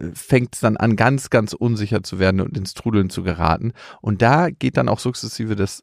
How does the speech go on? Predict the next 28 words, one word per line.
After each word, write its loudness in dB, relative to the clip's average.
äh, 2
Selbstwertgefühl 0
runter, 0
ne? 2
Weil, 4
ähm, 2
ich -8
habe 2
auch -6
kein 2
Selbstbewusstsein 0
mehr 2
für -4
das, 0
was 0
ich -8
empfinde 2
und -2
wahrnehme. 4
Und -2
Selbstbewusstsein 0
und -2
Selbstwert 2
hängen 0
ganz, 0
ganz -2
dicht -6
zusammen. 2